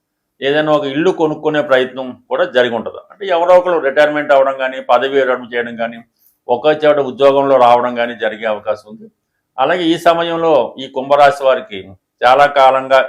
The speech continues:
ఎదురు చూస్తున్నటువంటి పెళ్లి సంబంధం ఏమైనా కుదిరితే బాగా స్థితిమంతులు, స్థిరాస్తి కలిగినటువంటి భార్య రావడం జరుగుతుంది.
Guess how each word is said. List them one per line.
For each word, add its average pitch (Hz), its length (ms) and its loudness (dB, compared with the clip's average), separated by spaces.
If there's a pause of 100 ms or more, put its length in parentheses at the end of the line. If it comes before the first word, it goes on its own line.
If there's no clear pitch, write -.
ఎదురు 120 140 -6
చూస్తున్నటువంటి 117 640 -8
పెళ్లి 120 220 -4
సంబంధం 123 380 -4
ఏమైనా 117 220 -6
కుదిరితే 107 420 -12 (520)
బాగా 147 380 2
స్థితిమంతులు, 160 840 -4 (280)
స్థిరాస్తి 156 580 0
కలిగినటువంటి 143 680 -2
భార్య 127 420 2
రావడం 131 400 2
జరుగుతుంది. 113 520 -8